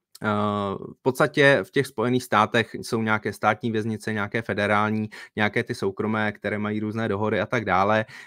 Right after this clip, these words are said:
Eh, když se podíváme ještě vlastně na nějaký výrazně, eh, delší time frame, to je možná až moc, tak já to dám na D jedničku.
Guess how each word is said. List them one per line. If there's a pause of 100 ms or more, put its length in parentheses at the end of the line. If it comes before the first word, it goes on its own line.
(120)
Eh,
když
se
podíváme (160)
ještě
vlastně
na
nějaký
výrazně, (180)
eh,
delší
time
frame,
to
je
možná
až
moc,
tak
já
to
dám
na
D
jedničku.